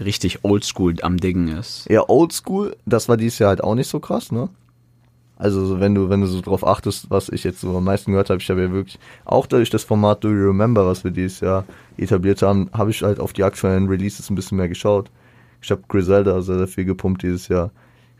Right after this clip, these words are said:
Speaker 2: Kamen krasse Alben, also
Speaker 1: Was war denn dein Top-Künstler dieses Jahr? Also
Speaker 2: Top-
Speaker 1: jetzt, äh, in deiner Hör-
Speaker 2: Bei Spotify?
Speaker 1: Statistik.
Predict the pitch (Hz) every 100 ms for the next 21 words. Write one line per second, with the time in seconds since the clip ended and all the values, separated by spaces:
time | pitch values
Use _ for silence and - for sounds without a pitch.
0 | - 107 95 92 - - 101 92 - 90
1 | 85 98 92 87 - 90 90 95 104 98
2 | 90 87 98 - 107 98 92 92 92 101
3 | 95 98 117 95 95 92 - - - 87
4 | 85 76 85 82 85 85 95 87 85 -
5 | _ 104 95 120 135 107 - 101 127 175